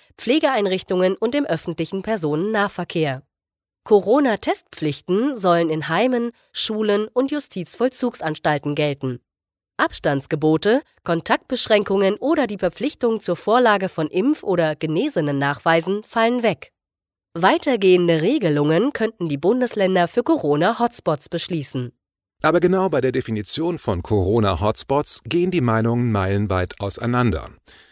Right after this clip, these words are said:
Speaker 2: Minister Lauterbach verkündete, auch ganze Bundesländer könnten zu einem Corona-Hotspot erklärt werden. Andere sehen dieses Mittel auf Städte oder Landkreise beschränkt.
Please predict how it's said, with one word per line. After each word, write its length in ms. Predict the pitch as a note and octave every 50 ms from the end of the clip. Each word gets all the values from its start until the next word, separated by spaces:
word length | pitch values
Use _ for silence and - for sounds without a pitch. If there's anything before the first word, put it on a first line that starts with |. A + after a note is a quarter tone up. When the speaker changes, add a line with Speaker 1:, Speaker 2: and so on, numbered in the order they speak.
| _ _
Speaker 2:
Minister 360 | C3+ D#3 F#3 F#3 - G3 E3+
Lauterbach 480 | D3 C#3 D#3 - C#3 G2 G2+ A#2 C3 -
verkündete, 640 | - B2 - - B2 A2+ A2+ A2 - - B2 A2+ - -
auch 220 | C3 C#3 - -
ganze 280 | - F#2+ G2 - G#2 G2+
Bundesländer 800 | F2 G#2+ C#3 E3+ E3 C#3+ A#2 - G#2+ G2+ F#2+ G2 G2 G2+ G2 G2+ - -
könnten 400 | - - D#3+ - - - D3+ E3
zu 160 | - - D3 -
einem 180 | C3+ C#3 C#3+
Corona-Hotspot 880 | - - D3+ B2+ A#2+ A#2 A#2+ C3 B2+ A#2 D3+ E3 - - - G#2+ F#2+ - -
erklärt 360 | G2 - - G2+ F#2+ F2+ -
werden. 320 | F#2+ F2+ D#2+ D2+ D#2+ - - _ _ - _ _ _ _ _
Andere 340 | - D#3+ G3 F3+ C#3 A#2+ A2
sehen 320 | G2 F2+ G#2 A2 A#2+ A#2 G#2+
dieses 320 | F#2+ A2 A2+ C#3 - -
Mittel 280 | G#2+ F#2+ - C#3 C#3 - - - - - _
auf 180 | A#2 B2+ -
Städte 400 | - - - F3 - - G2 F2+
oder 240 | F#2+ G2 G2+ G#2+ G#2
Landkreise 680 | F#2+ G2 A#2+ E3 - - - G#2+ E2+ E2+ E2+ E2 F2+
beschränkt. 600 | F2+ A#2 - - D3 C3 A2 D#2+ - - - -